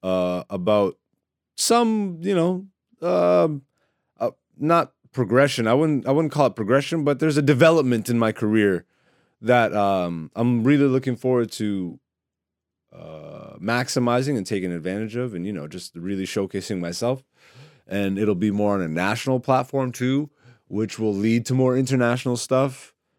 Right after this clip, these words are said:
because I will make it lead to more international stuff. Not necessarily that what I announce is gonna be like, "Oh my God, I'm going." It's not like a fucking national tour, an international tour. I already ruined some of the mystique.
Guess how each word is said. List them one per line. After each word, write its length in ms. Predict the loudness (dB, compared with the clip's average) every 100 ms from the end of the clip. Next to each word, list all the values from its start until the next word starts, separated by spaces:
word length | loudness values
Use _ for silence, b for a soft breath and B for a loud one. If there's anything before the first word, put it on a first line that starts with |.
| -4
because 240 | 2 2
I 180 | 4 2
will 140 | 2
make 280 | 4 4 4
it 160 | 0 0
lead 260 | 0 0
to 60 | 0
more 200 | -2 0
international 500 | -2 -2 -2 -2 -6
stuff. 260 | -2 -2 0
Not 160 | -2
necessarily 640 | -2 -4 -2 0 2 0
that 220 | 0 -4 -4 -12 _
what 300 | -8 0 4
I 140 | 4 4
announce 460 | 2 0 -2 -4
is 120 | -6
gonna 160 | -4 -2
be 100 | 0
like, 240 | 0 0
"Oh 160 | 2 4
my 140 | 4
God, 260 | 4 4 4
I'm 120 | 2
going." 200 | 0 0
It's 120 | 0
not 180 | 2 2
like 160 | 2 0
a 60 | -2
fucking 520 | -4 -2 -2 -2 -4 b b b
national 440 | -2 0 0 -4 -2
tour, 240 | -2 0
an 80 | -2
international 540 | -4 -4 -4 -4 -8
tour. 340 | -6 -4 -4 -6 b b
I 120 | 2
already 260 | 4 6 6
ruined 340 | 6 6 6
some 220 | 4 2
of 40 | 4
the 80 | 2
mystique. 520 | 0 0 -2 -2